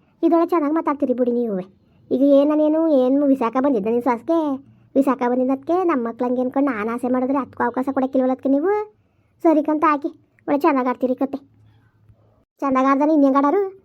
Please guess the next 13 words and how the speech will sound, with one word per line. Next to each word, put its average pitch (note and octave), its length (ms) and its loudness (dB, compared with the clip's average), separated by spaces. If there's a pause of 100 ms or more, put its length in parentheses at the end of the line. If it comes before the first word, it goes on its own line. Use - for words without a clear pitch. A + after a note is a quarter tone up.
(260)
ನಿನ್ B3+ 120 6
ಗುಟ್ C#4 180 2
ಗುಟ್ನ C4+ 200 2
ವ್ಯವಹಾರ C#4 220 2
ಮಾಡು C#4 160 2
ಅಂತ C4+ 120 0
ಹೇಳಿದಾರೆ, C#4 340 2 (480)
ಲ-, A#3+ 220 2
ಸೊಬಗೆ. C#4+ 360 2 (480)
ಅವ್ಳು A#3+ 140 6
ಏನ್ C4+ 80 6
ತಂದ್ಕೊಟ್ರು C#4+ 320 2
ಇಸ್ಕೊಬೇಡ, C#4 320 0